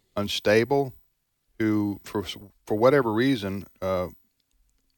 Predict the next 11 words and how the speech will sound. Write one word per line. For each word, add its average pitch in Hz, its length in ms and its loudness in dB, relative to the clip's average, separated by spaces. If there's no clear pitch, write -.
wanna 113 200 -4
commit 113 340 -4
acts 110 320 0
of 104 80 -4
violence 101 560 -2
against 90 340 -10
others. 85 380 -6
I 101 140 -2
guess 120 340 -2
for 101 100 0
attention, 139 680 -2